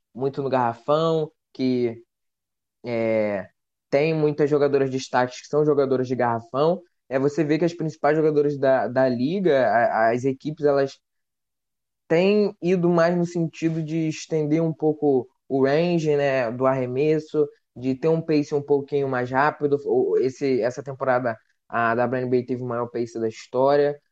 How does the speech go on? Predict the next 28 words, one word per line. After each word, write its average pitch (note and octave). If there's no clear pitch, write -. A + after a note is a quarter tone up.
A-, B2
as C3
jogadoras D3
mais C#3
valiosas, C3+
Breanna C#3
Stewart, C3
todas C#3+
essas D3
jogadoras C3
são D3
jogadoras, C3+
é, A2+
as A#2+
jogadoras D3
do F#3+
futuro G3
são E3+
jogadoras D3
que -
são D#3
alas C#3
pivôs C#3
versáteis, C#3+
sabe? F#3
E F#3+
o G#3+
Aces G#3+